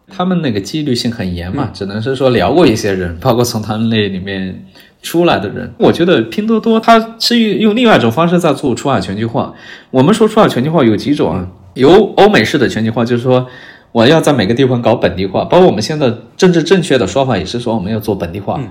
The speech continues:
Speaker 1: 比如说阿里的策略就是，比如说我在东南亚是拉扎的啊，我在那个土耳其是另外一家，
Speaker 2: 对。
Speaker 1: 在西班牙是另外一家，在南亚是另外一家，
Speaker 2: 对。
Speaker 1: 然后都收了当地的嘛，
Speaker 2: 嗯。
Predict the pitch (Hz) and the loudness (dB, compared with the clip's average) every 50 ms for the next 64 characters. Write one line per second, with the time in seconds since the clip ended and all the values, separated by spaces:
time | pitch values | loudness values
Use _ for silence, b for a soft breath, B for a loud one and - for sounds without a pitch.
0 | - - - 104 98 98 123 113 - - 151 175 196 190 120 98 95 92 - 135 | -10 -4 -2 0 0 2 0 0 2 2 2 2 4 2 2 0 0 -2 0 2
1 | 123 117 104 107 107 113 107 95 101 104 117 127 123 113 98 - 110 104 - 135 | 2 2 2 0 -4 -6 -6 -6 -6 -4 -2 -2 0 0 0 0 -2 -2 0 -2
2 | 127 127 123 123 120 113 - 110 107 101 98 104 117 127 131 120 - 87 95 98 | 0 2 2 4 2 2 2 0 -2 0 0 0 0 0 0 0 -2 -4 -6 -8
3 | 95 92 101 120 113 110 107 104 101 - 101 92 92 90 87 - - - - 110 | -8 -6 -4 -4 -2 -2 -4 -4 -6 -6 -6 -6 -6 -8 -8 -12 -10 -4 -2 0
4 | 117 113 107 101 98 - 117 120 117 113 107 101 107 104 104 104 98 - 127 117 | 0 0 0 -4 -4 -2 -2 0 0 0 -2 -2 -2 -2 -2 -2 -4 -4 -4 -4
5 | - - 131 127 120 117 107 95 90 - 127 117 113 110 104 98 95 104 98 98 | -2 -2 0 2 2 2 2 0 -2 -2 -2 -2 -2 0 -2 -2 -2 -2 -2 0
6 | - 123 113 98 92 104 123 131 117 101 - 110 98 107 104 95 95 92 101 98 | 0 0 0 0 0 0 0 0 0 -2 -2 -6 -6 -6 -6 -6 -6 -4 -2 -2
7 | 92 113 B B B B B B B - 113 110 123 135 127 - 123 135 143 139 | -2 -4 B B B B B B B -2 2 2 4 4 4 4 4 2 2 2
8 | 135 - 143 135 104 - - 131 143 170 180 120 95 95 92 87 87 90 95 - | 2 2 2 2 4 4 4 2 2 2 0 -2 -2 -2 -4 -4 -6 -6 -10 -12
9 | - 123 | -14 -12